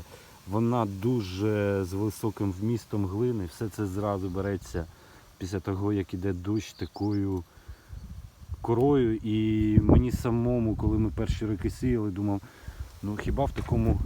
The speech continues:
ґрунті от зійдуть там, е, морква <laughs> і, е, огірки, коли ми тоді просто грудками ось такими засипали їх.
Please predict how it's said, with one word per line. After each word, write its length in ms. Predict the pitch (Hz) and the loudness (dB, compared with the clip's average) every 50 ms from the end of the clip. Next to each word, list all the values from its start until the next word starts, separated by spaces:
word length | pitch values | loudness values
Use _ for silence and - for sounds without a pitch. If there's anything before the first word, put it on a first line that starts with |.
| - - - - | 4 4 4 2
ґрунті 500 | - - 120 123 120 123 117 - 113 110 | 0 0 2 2 2 2 2 2 4 4
от 120 | 107 - - - - - - | 4 4 4 2 0 6 6
зійдуть 560 | - - - - - - - - - - - - - - - - - - - - - - - - - - - - - - - - - - - | 8 8 10 10 10 8 8 4 4 6 10 10 12 12 12 10 8 8 10 8 8 8 8 8 8 12 12 12 12 12 10 8 4 4 2
там, 380 | 98 95 95 95 95 95 95 | 2 2 4 4 2 2 2
е, 400 | 92 95 92 92 90 90 87 87 85 | 2 2 2 2 2 2 2 2 2
морква 840 | 92 98 113 117 120 120 117 101 - - - 101 101 98 92 90 85 - - - - - - - - - - - - - - - - - - - - - | 2 2 4 4 4 4 2 0 -2 -2 0 2 2 4 2 0 -2 -6 -12 -14 -14 -12 -10 -10 -8 -8 -10 -12 -12 -18 -20 -20 -20 -12 -4 -2 0 2
<laughs> 60 | - - - - - - - - - - - - - - | 2 0 0 0 -2 -4 -4 -6 -8 -10 -10 -10 -10 -4
і, 340 | 107 107 107 107 107 104 98 - - - - - | 0 2 2 2 2 2 0 -4 -10 -12 -6 -4
е, 100 | 104 101 | -4 -2
огірки, 680 | 117 117 123 120 110 - 120 - - - 120 120 113 - | 0 2 4 6 6 8 6 6 4 4 2 2 2 4
коли 160 | - 110 110 | 4 4 4
ми 120 | 107 110 104 | 4 2 2
тоді 240 | - 104 95 98 104 | 0 -2 -2 -2 -2
просто 420 | 85 101 123 120 - - 113 104 | 0 0 -2 -2 0 0 0 2
грудками 540 | 92 107 120 - - - - 107 98 98 101 101 | 2 4 4 4 4 2 4 2 2 4 4 2
ось 100 | 92 - | 2 2
такими 400 | - - - - 107 101 98 92 | -2 -4 0 0 0 2 0 0
засипали 640 | 85 92 - - 107 87 - 95 90 90 90 90 | -2 -4 -4 -4 -6 -4 -2 -2 0 0 -2 -4
їх. 100 | 90 85 | -6 -8